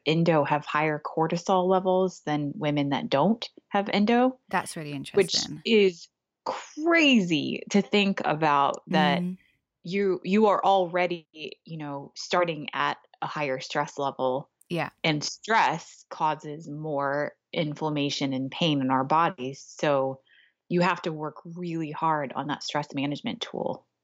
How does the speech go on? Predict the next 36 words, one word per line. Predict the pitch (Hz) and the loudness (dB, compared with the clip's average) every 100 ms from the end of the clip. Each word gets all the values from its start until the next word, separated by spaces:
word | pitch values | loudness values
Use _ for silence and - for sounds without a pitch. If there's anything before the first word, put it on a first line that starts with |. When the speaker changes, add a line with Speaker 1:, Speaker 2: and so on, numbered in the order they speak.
| - | -6
Speaker 2:
Yeah, | 175 160 - | -2 0 -2
<laughs> | - - - | -4 -6 -4
I'm | 208 - 185 | -8 -6 -10
so | - 165 - | -8 -8 -6
bad | - 170 - | -6 -6 -6
with | 165 | -12
stress. | - 175 175 - - - - - - - | -8 -8 -8 -16 -16 -14 -12 -14 -18 -16
It's, | - 160 - | -10 -8 -8
like, | 170 156 - - - | -6 -6 -6 -18 -10
my, | 175 160 156 156 - - | -6 -6 -6 -10 -14 -12
the, | 170 170 | -10 -10
the | 160 170 170 | -8 -6 -6
main | 170 160 | -6 -6
thing | 156 165 | -8 -10
I | 156 | -10
need | 160 156 | -8 -10
to | - 156 | -10 -10
work | 151 160 - | -8 -10 -12
on. | 151 147 | -10 -8
But, | 147 147 - | -6 -8 -6
um, | 147 143 147 156 _ - - _ | -6 -6 -8 -10 _ -20 -20 _
yeah, | 175 156 | -2 0
I'll | 170 | -2
keep | - 190 - | -2 -4 -4
with, | 160 151 - | -8 -8 -2
I'll | 190 | -2
keep | - 220 | 0 -4
with | 151 | -4
the | 151 | -8
hypnotherapy | 165 143 - 160 151 | -8 -10 -8 -8 -8
and | 147 143 | -12 -10
see | 156 | -10
what | 147 | -10
happens. | 147 160 - - - - - - - - | -8 -10 -8 -10 -10 -16 -20 -20 -8 4
Um, | 196 190 190 - | 6 6 0 -6
so, | - 269 262 240 | -2 2 4 4